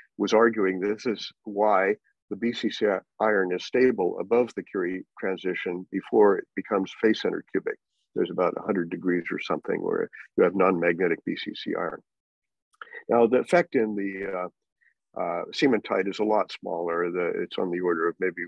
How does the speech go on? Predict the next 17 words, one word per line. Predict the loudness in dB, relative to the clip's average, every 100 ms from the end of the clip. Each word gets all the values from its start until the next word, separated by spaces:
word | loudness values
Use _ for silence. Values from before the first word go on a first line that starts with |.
| -2
one, | 2 2 0 -10 -20 _ -4
uh, | -2 2
one | 0 0
and | -4
a |
half | -2 -2 -2 -2
milli | 0 2
electron | 0 -2 -2 -4 0
volts. | -2 -2
So | 2
that | 2 4
may | 0
be | 0 0
negligible | 2 2 -2 -6 -4 -4
in | -4
that | -6 -8
case. | -2 -4